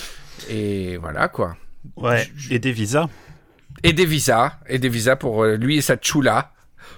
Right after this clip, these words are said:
Speaker 1: pour qu'ils puissent refaire, euh, refaire leur vie quelque part en, en Amérique. Donc voilà, et là, le choc de ce chapitre deux, c'est que moi, j'étais presque ému. C'est la première fois qu'on voit, donc, le prince, je savais pas qu'il était prince, j'ai, je l'ai appris là,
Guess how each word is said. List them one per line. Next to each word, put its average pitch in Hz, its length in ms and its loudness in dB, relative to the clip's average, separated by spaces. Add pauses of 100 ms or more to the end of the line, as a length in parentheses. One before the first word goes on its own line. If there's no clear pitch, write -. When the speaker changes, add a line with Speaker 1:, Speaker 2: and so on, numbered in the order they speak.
Speaker 1:
pour 107 140 -6
qu'ils 120 160 -6
puissent 117 200 -6
refaire, 123 400 2
euh, 101 420 4
refaire 113 360 2
leur 104 160 2
vie 90 220 -8
quelque 92 260 -8
part 82 340 -6
en, 76 240 -8
en 82 100 -6
Amérique. - 480 -10 (680)
Donc 156 160 2
voilà, 151 320 8
et 160 60 6
là, 190 120 10
le 214 140 6
choc 233 420 6
de 170 120 0
ce - 240 2
chapitre 170 500 0
deux, 220 220 4
c'est 254 160 0
que 143 60 0
moi, 185 100 4
j'étais 208 240 0
presque - 340 0
ému. 139 220 4
C'est 180 160 2
la 165 120 8
première 247 540 4
fois 190 300 4
qu'on 175 200 0
voit, 147 340 6
donc, 170 280 0
le 143 80 4
prince, - 720 0
je 127 100 -6
savais 156 160 2
pas - 120 2
qu'il - 140 -6
était 123 180 0
prince, - 400 -4
j'ai, 107 260 4
je - 80 -4
l'ai 113 60 4
appris 110 320 -2
là, - 240 -2